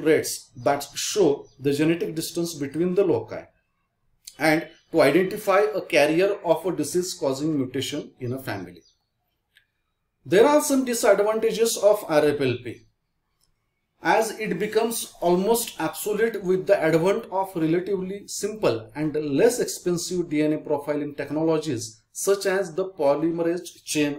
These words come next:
reaction, that is P C R, as well as R F L P procedure requires numerous steps and it takes weeks to yield results, while techniques such as P C R can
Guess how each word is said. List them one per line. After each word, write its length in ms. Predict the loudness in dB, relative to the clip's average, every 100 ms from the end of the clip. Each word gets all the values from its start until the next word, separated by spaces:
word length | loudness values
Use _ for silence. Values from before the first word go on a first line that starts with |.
| -6
reaction, 540 | -2 0 0 -2 -6
that 180 | -6 -8
is 120 | -8
P 180 | -8 -6
C 240 | -4 -4 -6
R, 140 | -8 _ _ _ _ _ _
as 160 | -4 6
well 160 | 6 6
as 320 | 2 -6 -16 _ _
R 180 | 2 2
F 120 | 4
L 100 | 0
P 200 | -2 -10
procedure 800 | -10 -6 -6 -6 -6 -2 -2 -4 -10 _ -8
requires 720 | -6 -2 0 0 -4 -8 -16 _
numerous 720 | -2 2 4 6 4 4 -6 -8
steps 580 | -2 -2 -2 -12 -14 _ _ -4
and 240 | -4 -4 -12 -12
it 340 | -12 -12 -2
takes 380 | 2 4 2 -8 -12 _ -14
weeks 580 | -4 -2 -2 -6 -12 _
to 200 | -12 -12 _
yield 240 | -10 -2 -2
results, 720 | -2 -2 -4 -4 -8 -10 _ _ _ 0
while 280 | 4 4 2 -2
techniques 380 | -2 0 -4 0
such 240 | -2 2
as 200 | 0 -2
P 140 | -6 -4
C 240 | -4 -2
R 180 | 0 -2 -4
can 280 | -4 -2